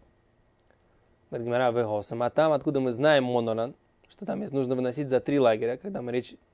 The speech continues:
э, речь идёт о других грехочистительных жертвах. Детания, Вауцея, Сколь, это опять же глава Далет.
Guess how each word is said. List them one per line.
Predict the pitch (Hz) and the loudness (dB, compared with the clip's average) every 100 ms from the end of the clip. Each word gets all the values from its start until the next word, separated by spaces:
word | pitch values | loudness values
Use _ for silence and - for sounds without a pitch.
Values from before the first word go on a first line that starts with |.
| _ _ _ _ _ _ _ _ | _ _ _ _ _ _ _ _
э, | - 127 117 127 | -12 -8 -2 0
речь | 139 131 | 0 2
идёт | 135 131 - | 2 0 0
о | 156 | 0
других | 139 139 139 123 | 2 0 0 0
грехочистительных | 127 117 - 127 127 | 0 0 -8 -6 -4
жертвах. | 117 127 123 165 - _ - | 2 2 0 -6 -12 _ -8
Детания, | 147 127 233 254 185 - _ _ _ - | -4 0 0 0 -4 -8 _ _ _ -10
Вауцея, | 127 135 127 226 226 | -2 0 2 6 6
Сколь, | 196 - 185 208 208 - _ _ _ _ _ _ - | 6 2 4 6 6 2 _ _ _ _ _ _ -8
это | 160 160 | 0 2
опять | 151 156 | 2 2
же | 139 | 4
глава | 135 143 | 6 8
Далет. | 139 120 113 - | 8 6 4 -2